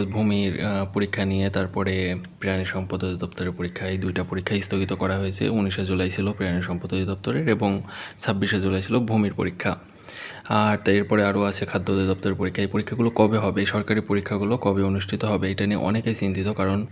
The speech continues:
সরকার পরিবর্তন হয়েছে, এখন এগুলো পুনরায় আবার ঠিক করতে একটা সময় সাপেক্ষর ব্যাপার আছে, অনেক সময় লাগতে পারে। তো সেক্ষেত্রে তারা চেষ্টা করছে ওর যত দ্রুত সম্ভব তারা দেশকে পরিচালনা করার জন্য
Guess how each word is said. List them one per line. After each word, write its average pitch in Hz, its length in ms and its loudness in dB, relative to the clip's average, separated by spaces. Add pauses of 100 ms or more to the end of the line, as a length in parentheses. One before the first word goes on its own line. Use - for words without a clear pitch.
(100)
সরকার 104 360 0
পরিবর্তন 101 440 0
হয়েছে, 101 220 -2
এখন 107 200 0
এগুলো 104 260 0
পুনরায় 107 380 2
আবার 104 160 0
ঠিক 104 160 -4
করতে 104 260 -2
একটা - 140 -2
সময় 107 260 0
সাপেক্ষর 101 420 -2
ব্যাপার 92 260 -2
আছে, 104 320 -4 (300)
অনেক 104 220 0
সময় 98 220 2
লাগতে 92 340 0
পারে। 85 280 0 (540)
তো 123 80 2
সেক্ষেত্রে 117 580 6
তারা 92 440 4 (260)
চেষ্টা 98 280 0
করছে 104 320 0
ওর 98 180 2
যত 92 240 0
দ্রুত 95 420 -2
সম্ভব 92 440 -2
তারা 90 280 0 (180)
দেশকে 92 360 -4
পরিচালনা 87 460 -2
করার 87 240 0
জন্য 101 320 -2